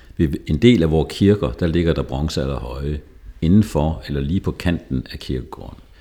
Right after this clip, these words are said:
Kirke Syv Kirke, som ikke ligger i Lejre Kommune, men i Roskilde, der er det meget tydeligt med de markante bronzealderhøje. Men vi har også ved Kirke Hyllinge Kirke, der ligger der også en bronzealderhøj lige tæt på kirken. Tæt på den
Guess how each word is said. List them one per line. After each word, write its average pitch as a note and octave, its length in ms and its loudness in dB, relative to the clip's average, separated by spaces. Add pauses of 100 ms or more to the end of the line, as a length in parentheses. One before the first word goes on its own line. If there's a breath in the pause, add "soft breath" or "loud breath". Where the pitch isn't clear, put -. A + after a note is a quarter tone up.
(180 soft breath)
Kirke D#2 240 2
Syv A2+ 320 2
Kirke, D#2 380 0
som A#1 160 -6
ikke E2 160 -2
ligger F2 180 2
i - 20 6
Lejre D#2+ 280 2
Kommune, E2 360 0
men B1 120 -4
i A#1 40 -6
Roskilde, D#2+ 480 -6 (440 loud breath)
der D2+ 60 0
er D2+ 40 2
det C2+ 120 0
meget B1+ 240 -4
tydeligt G#2+ 480 2
med C2+ 100 0
de C#2+ 100 -6
markante B1+ 500 -4
bronzealderhøje. G#1+ 800 -14 (440 soft breath)
Men C2+ 140 -2
vi D#2+ 60 2
har E2+ 100 2
også D#2 280 0
ved C#2 280 0
Kirke C2 260 -4
Hyllinge G2 340 4
Kirke, E2 280 0
der F#2 60 -4
ligger F2 160 0
der E2+ 60 -2
også E2+ 180 -2
en - 60 -6
bronzealderhøj D#2 680 -2
lige F#2 280 -2
tæt - 220 -6
på - 140 -18
kirken. D#2 380 -14 (600 loud breath)
Tæt - 180 4 (100)
på - 60 0
den B2 240 4